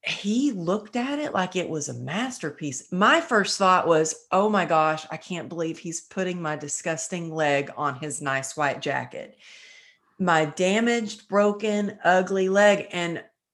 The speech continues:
he, the way he looked at it,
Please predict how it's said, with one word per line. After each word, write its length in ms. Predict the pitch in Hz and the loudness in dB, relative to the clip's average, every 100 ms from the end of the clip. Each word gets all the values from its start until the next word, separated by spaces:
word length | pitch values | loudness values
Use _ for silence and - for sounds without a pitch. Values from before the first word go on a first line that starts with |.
| _ - | _ -20
he, 520 | - 220 247 247 196 175 - | -10 0 4 4 2 -8 -8
the 100 | - | -4
way 300 | 175 196 262 | 0 4 4
he 240 | 285 208 165 | 2 -2 -2
looked 340 | 156 - - | -2 -4 -4
at 240 | 233 254 285 | -2 -2 -2
it, 240 | 311 | -6